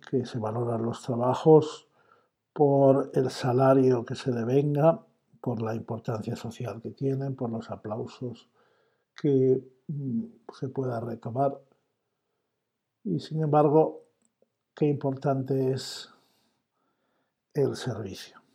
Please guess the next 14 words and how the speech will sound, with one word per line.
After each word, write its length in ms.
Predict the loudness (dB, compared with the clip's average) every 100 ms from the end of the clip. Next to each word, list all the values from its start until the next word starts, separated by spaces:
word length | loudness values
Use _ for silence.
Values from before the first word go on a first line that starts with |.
| _ _ _ _ _ _ -8
De 140 | -6
tal 220 | -2 -2
manera 560 | 0 2 2 4 2 -2 _ _ _ _ _ _ -6
que 80 | -4
nos 160 | 2
encontraremos 1200 | 2 2 -2 0 4 8 8 6 0 -2 -12 -16 -20 -20 -10
con 680 | 2 4 4 2 2 0 -2 _ _ -6
esa 380 | -4 0 0 0
declaración 840 | -4 -2 -2 -2 0 4 4 2
de 100 | -2
Jesús 520 | -4 -2 0 0 -4
a 20 | -8
sus 240 | -4 -2
discípulos 800 | -2 -2 -4 2 4 4 4